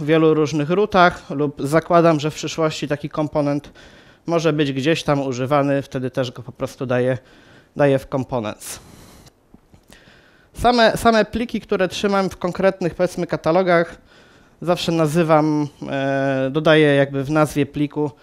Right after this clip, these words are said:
czym on tak naprawdę jest, czy jest komponentem, kontenerem, stylami, czy czymkolwiek innym.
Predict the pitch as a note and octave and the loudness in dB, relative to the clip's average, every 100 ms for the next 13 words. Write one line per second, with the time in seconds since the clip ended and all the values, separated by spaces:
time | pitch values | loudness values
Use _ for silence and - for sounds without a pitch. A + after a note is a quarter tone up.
0 | - - _ - E3 D#3 D3 D3 C#3 C#3+ | -20 -20 _ -2 0 0 0 -2 0 -2
1 | C#3 C3 A#2 G#2+ C3 - C#3+ C3+ D3 D#3 | 0 0 0 -2 -6 -6 -6 -4 -2 0
2 | D3+ D3 C#3+ B2 A#2+ C3 C#3 C#3+ C#3+ C3+ | 0 -2 -4 -8 -6 -4 2 4 2 0
3 | - _ _ _ - - C3+ C3 B2+ C#3 | -8 _ _ _ -20 -8 -2 2 2 2
4 | C3 - _ _ _ _ _ _ - C#3 | -4 -10 _ _ _ _ _ _ -14 -10
5 | C#3+ C3+ D3 C3 B2+ A#2+ C#3+ D3+ F3 A3 | -8 -6 -4 -2 -2 -4 -4 -2 0 -2